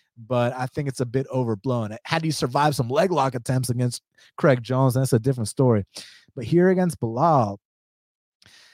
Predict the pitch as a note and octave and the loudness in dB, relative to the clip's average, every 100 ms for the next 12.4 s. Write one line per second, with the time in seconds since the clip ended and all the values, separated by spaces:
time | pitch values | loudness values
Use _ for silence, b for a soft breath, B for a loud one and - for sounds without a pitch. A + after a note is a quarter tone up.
0 | b b b b _ G#2+ - E3 - F3 | b b b b _ -12 -2 0 2 -2
1 | C3+ B2 A#2+ C3 D3 C3+ A2+ G#2 A2 A2 | 0 0 2 2 4 2 0 -2 -4 -4
2 | G#2+ G#2 G2+ G2 F#2+ G#2 _ _ _ _ | -4 -4 -4 -6 -10 -14 _ _ _ _
3 | _ - A#2+ G#2 A#2+ B2 A2 A#2+ A#2+ G#2+ | _ -8 -6 2 4 6 4 4 2 0
4 | A2 G2 A#2 G2+ G2 A2 B2+ C3+ A2 G2+ | -4 -2 -2 -2 -6 -4 -4 -6 -6 -4
5 | G#2+ - A2+ A2+ G#2+ G2 A2 A2 A2 G2+ | -4 -2 -2 0 -2 -2 -2 0 -2 -2
6 | G2+ C3+ B2 F#2+ F2 G2+ D3+ _ _ _ | -2 -2 -2 -4 -6 -6 -6 _ _ _
7 | _ - G#2+ G2+ G2 F#2+ F2+ F2+ - _ | _ -8 -4 -4 -4 -4 -6 -8 -12 _
8 | _ - B2 A2+ A2 C#3 B2+ G2 G2 F#2+ | _ -2 0 2 2 2 2 -4 -6 -2
9 | - B2 C3+ B2+ - A2 C3 A#2 G2+ F#2 | 0 2 0 0 -2 -2 0 0 -2 -6
10 | F#2+ A#2+ A#2 C#3 - C#3+ A#2+ A#2 B2 A#2 | -4 -2 2 0 4 4 4 0 0 -2
11 | G#2+ A2+ A#2+ B2+ A#2+ C3 D3 C#3 F#2+ F2 | -4 -4 -4 -4 -2 0 -2 -4 -8 -14
12 | - A#2 A#2+ A#2+ | -10 -8 -4 -6